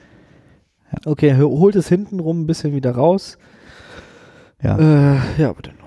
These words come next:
Speaker 1: Ich war nicht so begeistert von diesem Kampf und von der Story, naja, vielleicht wird da noch was draus. Lustig war zu sehen, dass der Daniel Bryan wieder kurze Haare hat. Das war der, das Highlight von diesem <laughs> ganzen Ding, glaub ich.
Speaker 2: Wenn du das, wenn du die ganze, ich versuch gerade eine, eine,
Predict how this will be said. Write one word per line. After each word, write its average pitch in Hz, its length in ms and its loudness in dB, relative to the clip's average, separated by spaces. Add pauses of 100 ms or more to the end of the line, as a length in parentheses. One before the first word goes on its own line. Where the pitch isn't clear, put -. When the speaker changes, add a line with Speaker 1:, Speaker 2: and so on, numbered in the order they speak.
(380)
Speaker 1:
Ich - 180 -4
war 117 260 2 (460)
nicht 110 240 0
so 113 120 2
begeistert 101 360 0
von 95 140 0
diesem 95 180 -2
Kampf 117 340 0
und 98 260 -4 (140)
von - 140 -2
der 98 80 2
Story, 113 260 2
naja, 101 420 0 (320)
vielleicht 104 220 -6
wird - 100 -8
da - 40 0
noch 135 140 -2
was 104 100 -8
draus. - 300 -8 (540)
Lustig 131 220 2
war 117 100 2
zu 110 100 0
sehen, 107 120 4
dass 101 120 0
der 98 200 0 (240)
Daniel 101 200 2
Bryan 101 260 0
wieder 131 120 -2
kurze - 280 -6
Haare 110 180 -4
hat. - 200 -14 (1000)
Das - 140 -8
war 101 80 -2
der, 95 140 -4 (140)
das - 160 -4
Highlight 123 240 0
von 120 120 2
diesem 123 380 0
<laughs> - 40 -18
ganzen 120 320 -4
Ding, 113 180 0
glaub 95 280 -2
ich. - 200 -10 (160)
Speaker 2:
Wenn 135 120 0
du 139 80 2
das, 135 220 0
wenn 147 240 0
du 139 80 -2
die 135 140 0
ganze, 139 800 0
ich - 120 -10
versuch 135 300 -4
gerade 143 360 2
eine, 135 260 0
eine, 143 420 -4